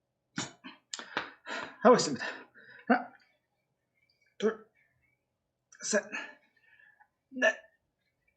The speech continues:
다섯, 여섯, 일곱,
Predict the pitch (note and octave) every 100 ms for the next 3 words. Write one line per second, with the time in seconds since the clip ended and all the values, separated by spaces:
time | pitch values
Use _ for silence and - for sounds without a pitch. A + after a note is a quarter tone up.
0 | _ _ _ - - - G3 - - -
1 | - _ - - - _ _ _ _ _
2 | - G3+ - - - - _ _ _ _
3 | _ _ _ _ _ _ - A3 G#3